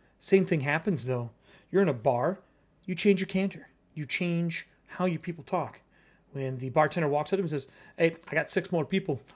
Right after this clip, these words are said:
What can I get you to drink today?" "I'll take a, I'll take a, come on.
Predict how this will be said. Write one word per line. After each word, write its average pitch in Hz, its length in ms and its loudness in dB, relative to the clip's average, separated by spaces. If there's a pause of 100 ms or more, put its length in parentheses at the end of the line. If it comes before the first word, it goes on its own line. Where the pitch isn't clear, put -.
What 180 140 -2
can 170 100 4
I 151 40 4
get 196 180 0
you 143 80 0
to 135 60 2
drink 185 220 2
today?" 123 280 2 (1800)
"I'll 160 240 -4
take 170 360 -4
a, 143 420 2
I'll 143 80 -6
take - 180 -6
a, 143 60 -2
come 233 140 4
on. 214 140 8